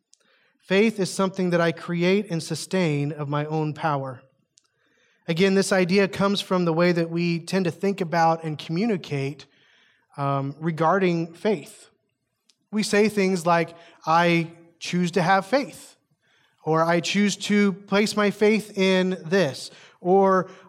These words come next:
"I choose to keep believing in such and such." And these statements are actually true. I'm not, I'm not saying that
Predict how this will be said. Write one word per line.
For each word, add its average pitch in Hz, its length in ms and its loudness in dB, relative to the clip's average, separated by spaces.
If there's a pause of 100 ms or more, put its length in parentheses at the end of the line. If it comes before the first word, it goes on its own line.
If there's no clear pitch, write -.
"I 190 180 4
choose 214 360 0
to 196 100 -4
keep 226 460 -4
believing 190 580 0
in 180 480 0 (180)
such - 360 -6
and 147 120 -6
such." - 460 -16 (1040)
And 202 140 2
these 254 140 2
statements 269 420 2
are 208 100 4
actually 214 360 2
true. 156 400 -4
I'm 160 80 -4
not, 185 320 0
I'm 165 100 -4
not 175 160 -2
saying 180 280 0
that 165 160 -2